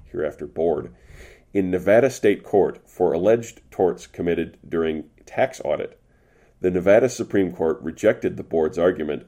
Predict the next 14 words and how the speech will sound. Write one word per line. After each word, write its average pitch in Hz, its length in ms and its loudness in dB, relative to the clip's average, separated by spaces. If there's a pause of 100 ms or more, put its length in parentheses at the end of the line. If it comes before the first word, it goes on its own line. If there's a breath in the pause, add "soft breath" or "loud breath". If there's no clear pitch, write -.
that - 400 -6
the 80 140 -12
full 101 340 -2
faith 90 380 -2
and 80 120 -8
credit - 320 0
clause 76 440 -2
required 110 480 2
Nevada 95 340 2
courts 87 380 -2
to 87 260 -8
apply 80 380 0
California 82 640 -4
law 82 420 4